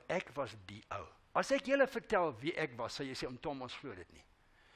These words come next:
Ek hoop nie ek was 'n slegte of 'n moordenaar of 'n leienaar of 'n dief, maar ek kon syp. Vra vir my vrou. Ek kon die, selfs die Duitse mense onder die tafel drink. "Nee, om Tom, dis on-, nie moontlik nie."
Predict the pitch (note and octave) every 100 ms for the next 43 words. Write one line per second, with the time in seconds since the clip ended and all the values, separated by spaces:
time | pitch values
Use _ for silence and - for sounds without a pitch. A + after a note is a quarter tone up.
0 | - - A3+ B3 G3 - G2+ D3 A#2 -
1 | E3 - E3 - D3 C#3+ D3+ D3+ C3 C3+
2 | - B2+ C3 C#3+ B2+ B2+ C#3 C3 C#3 B2+
3 | F3 - - - - - _ - A#3 -
4 | B3 - B3 C#4+ - - _ _ _ _
5 | _ _ _ _ _ _ _ _ - B3
6 | B3+ A3+ A#3 C4+ - - _ _ _ _
7 | _ _ - _ _ _ _ - - C4+
8 | D4 C4 - D#4 C4 C#4 B3 C#4 C4+ -
9 | A3+ A3+ B3+ B3+ C4 C4+ C4+ D#4+ E4 D#4+
10 | G#3+ G#4+ F#4 - - - - - - -
11 | - F#3 G#3+ B3+ B3 A3+ A3+ A3 F3+ A3+
12 | D#3 E3+ C#3 D#3+ - C#3 C3+ A2+